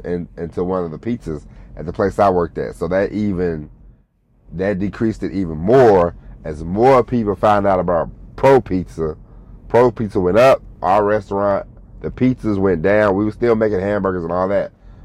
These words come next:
but a lot of business started slowing down. And I remember I started getting less and less hours. And one week I came in, my name was on the schedule. I had no hours to work. You know, I didn't realize at the time what was going on. This was the setup.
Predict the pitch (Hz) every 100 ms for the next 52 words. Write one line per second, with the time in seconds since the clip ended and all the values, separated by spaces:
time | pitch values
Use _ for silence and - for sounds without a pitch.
0 | - 80 92 85 95 107 92 101 92 87
1 | - 85 80 87 85 80 92 82 65 -
2 | 64 71 76 82 95 90 80 76 _ _
3 | _ _ _ _ _ _ _ _ - -
4 | - - 107 98 101 87 101 98 95 95
5 | 92 90 80 76 80 80 101 107 110 98
6 | 95 - 101 98 98 95 95 87 - -
7 | - - 92 107 101 98 92 - 101 73
8 | 71 87 78 85 113 107 87 67 65 73
9 | 71 - - - - - 69 67 65 85
10 | 85 85 95 87 73 73 73 - - _
11 | _ - - - 73 104 95 87 85 80
12 | 85 90 87 87 69 85 85 76 76 -
13 | 113 95 -